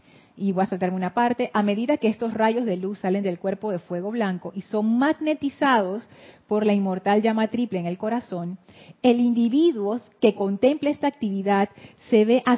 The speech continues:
sí mismo como el mismísimo poder precipitador mediante el cual tiene continuidad de conciencia e inteligencia y mediante el cual tiene vida y capacidad de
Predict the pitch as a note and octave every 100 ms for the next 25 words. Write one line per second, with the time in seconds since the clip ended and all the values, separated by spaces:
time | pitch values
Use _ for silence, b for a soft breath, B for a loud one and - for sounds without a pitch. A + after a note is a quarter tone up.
0 | - C#4+ C#4 C4+ D#4 D#4 - F#3 F#3 G3
1 | G3 G3+ G#3 G3+ A#3 C#4 C4+ D4 C#4 G3
2 | F#3+ G3+ G3+ A3+ G#3+ F#3+ F3+ F3 F#3+ B3+
3 | - G3 F#3+ F#3 F#3 F3 E3+ G3+ G#3+ -
4 | B3 C4 C#4 G#3+ G3 G3+ F#3+ F#3 G3 G#3+
5 | A3+ A#3+ - F#3 - A#3+ B3+ C4+ - C#4+
6 | G#3 F#3+ F#3 F3+ E3+ G#3+ G#3 F#3+ F3 E3
7 | B B B B A3+ G#3+ G3 F#3+ F#3+ F#3
8 | G3 G3+ G#3+ G#3 G3+ F#3+ A#3+ B3+ C4 -
9 | G3+ F#3 F3+ F#3 F#3 F3+ F#3+ F3 F3